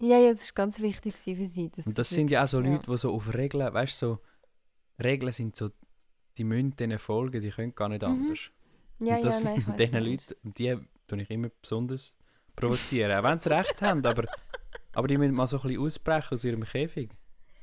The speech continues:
Speaker 2: Weißt
Speaker 1: Ja, ja, ich weiss, was du meinst. Hm.
Speaker 2: Das sind ja genau die gleichen Leute, die jetzt, okay, da löse ich vielleicht meinen Corona-Joker ein.
Speaker 1: Mhm.
Speaker 2: Das sind genau die Leute, die jetzt, ähm, ich hab gelesen in der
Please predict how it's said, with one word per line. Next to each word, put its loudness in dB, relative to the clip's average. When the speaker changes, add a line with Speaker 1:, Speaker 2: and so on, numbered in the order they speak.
Speaker 2:
Weißt 2
Speaker 1:
Ja, 0
ja, 4
ich -8
weiss, -2
was -16
du -8
meinst. -8
Hm. -10
Speaker 2:
Das -2
sind 4
ja 6
genau 2
die -4
gleichen 0
Leute, 0
die 2
jetzt, -6
okay, -2
da -6
löse -2
ich -4
vielleicht -4
meinen -2
Corona-Joker -2
ein. -4
Speaker 1:
Mhm. 0
Speaker 2:
Das -2
sind 0
genau 2
die 0
Leute, 0
die 0
jetzt, -4
ähm, -2
ich -6
hab -6
gelesen 0
in -8
der -6